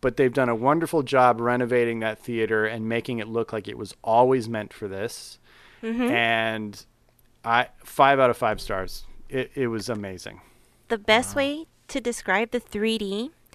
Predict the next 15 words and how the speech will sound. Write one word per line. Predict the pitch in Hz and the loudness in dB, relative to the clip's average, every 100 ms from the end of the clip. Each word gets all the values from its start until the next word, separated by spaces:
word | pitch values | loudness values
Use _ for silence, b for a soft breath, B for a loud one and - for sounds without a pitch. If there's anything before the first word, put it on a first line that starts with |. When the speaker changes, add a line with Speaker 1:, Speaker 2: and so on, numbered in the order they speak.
| b - | b -2
Speaker 2:
I | 220 | 2
have | 254 | 2
astigmatism. | 262 - 233 226 226 190 165 - 175 _ _ _ b b b - | 0 0 0 0 -2 -2 -2 -8 -14 _ _ _ b b b -8
So | - 226 | 0 2
for | - 208 | 2 0
me, | 220 254 311 | 0 -2 -4
three | - 226 240 | -4 -4 -2
D | 254 262 | -4 -6
kind | - 233 226 240 | -4 0 2 4
of | 240 220 - | 2 0 -10
could | - 190 | -6 -2
be | 214 | 0
hit | 202 208 208 | 0 0 0
or | |
miss. | 196 180 233 - - | 2 2 2 0 -12